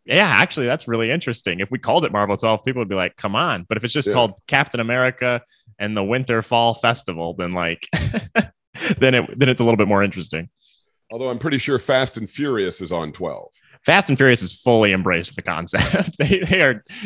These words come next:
Speaker 1: they say, "We're gonna go completely the opposite way." Fast and Furious twelve, and people are like, "You know what?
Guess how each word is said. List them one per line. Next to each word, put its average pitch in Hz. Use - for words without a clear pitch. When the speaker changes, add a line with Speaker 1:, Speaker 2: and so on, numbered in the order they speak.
Speaker 1:
they 131
say, 127
"We're 110
gonna 107
go 95
completely 104
the 98
opposite 92
way." 85
Fast 110
and 98
Furious 95
twelve, 87
and 85
people 95
are 90
like, 82
"You 92
know 98
what? 107